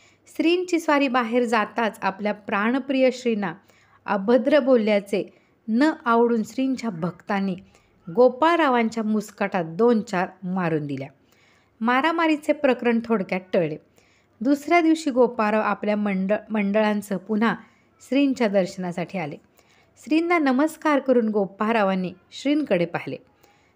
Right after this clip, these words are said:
तेव्हा माझ्या दयासागराने गोपाळरावांकडे अत्यंत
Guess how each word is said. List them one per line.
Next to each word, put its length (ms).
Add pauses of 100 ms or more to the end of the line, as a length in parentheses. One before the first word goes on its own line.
(120)
तेव्हा 160
माझ्या 460
दयासागराने 840
गोपाळरावांकडे 920
अत्यंत 540